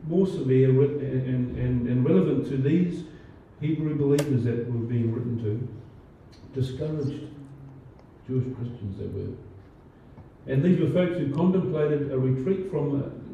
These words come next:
the Christianity, or distinctive Christianity, and a return to Judaism with its system, with its sacrificial system and so forth. This is a turning your back on Jesus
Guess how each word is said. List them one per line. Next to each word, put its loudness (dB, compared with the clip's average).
the -6
Christianity, 0
or 0
distinctive -2
Christianity, 0
and 2
a 4
return 2
to 0
Judaism 0
with 0
its -6
system, -8
with 0
its -2
sacrificial -6
system -8
and -4
so -6
forth. -8
This 0
is -2
a 0
turning 4
your 4
back 2
on 2
Jesus 2